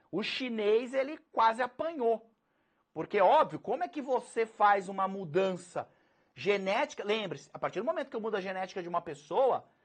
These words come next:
se der errado, eu estou condenando as próximas gerações, porque se ela tiver capacidade reprodutiva, ela vai passar isso adiante para as próximas gerações.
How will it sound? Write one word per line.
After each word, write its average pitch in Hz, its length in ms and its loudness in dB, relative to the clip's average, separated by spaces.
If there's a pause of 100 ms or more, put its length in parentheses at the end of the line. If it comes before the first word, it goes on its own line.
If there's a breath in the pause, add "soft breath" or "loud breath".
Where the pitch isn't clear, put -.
(140 soft breath)
se - 200 -10
der 180 280 0
errado, 180 600 0 (260 soft breath)
eu 180 140 0
estou 220 260 2
condenando 247 640 -2
as 311 120 -4
próximas 311 420 -4
gerações, 320 540 -6
porque 190 200 -8
se 196 140 -6
ela 269 80 -4
tiver 285 240 -4
capacidade 226 560 -4
reprodutiva, 190 880 -8 (240 loud breath)
ela 226 220 0
vai 226 160 -6
passar 233 360 -4
isso 214 220 -8
adiante 311 460 -10
para 220 100 -6
as 202 80 -10
próximas 180 460 -8
gerações. 160 640 -8